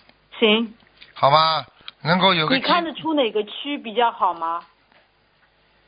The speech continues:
Speaker 2: 对你们来讲嘛，东区啊。
Speaker 1: 东区比较好。
Speaker 2: 哎，偏东比较好一点，嗯。
Speaker 1: 嗯，台长，我还想看一下，我觉得我们家的房子好像有灵性。
Speaker 2: 晚上会有声音。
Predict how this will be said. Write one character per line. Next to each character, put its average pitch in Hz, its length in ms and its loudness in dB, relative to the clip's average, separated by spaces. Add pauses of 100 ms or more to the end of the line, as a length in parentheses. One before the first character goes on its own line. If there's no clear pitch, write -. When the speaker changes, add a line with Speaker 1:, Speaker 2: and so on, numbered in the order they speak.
(1700)
Speaker 2:
对 190 160 4
你 170 100 0
们 165 160 4
来 180 160 4
讲 156 160 -4
嘛， 139 140 -8
东 165 220 -2
区 - 280 2
啊。 120 300 2 (720)
Speaker 1:
东 311 200 10
区 302 160 0
比 214 120 -4
较 208 220 6
好。 175 200 -2
Speaker 2:
哎， 143 200 4
偏 175 280 2
东 180 200 0
比 151 100 0
较 123 160 2
好 101 180 -4
一 104 120 -10
点， 107 200 -16 (160)
嗯。 95 220 -16 (360)
Speaker 1:
嗯， 202 260 -6
台 277 180 6
长， 302 220 6
我 262 60 6
还 269 180 6
想 330 160 6
看 302 200 4
一 285 60 -4
下， 294 140 8
我 247 200 2
觉 247 120 -6
得 302 80 -4
我 285 160 0
们 226 180 -8
家 277 160 6
的 294 120 6
房 220 280 2
子 277 80 -4
好 214 160 0
像 269 160 -4
有 220 160 -2
灵 180 340 -14
性。 233 220 -10 (360)
Speaker 2:
晚 139 220 2
上 175 200 2
会 175 160 4
有 139 120 2
声 160 280 -2
音。 160 340 -2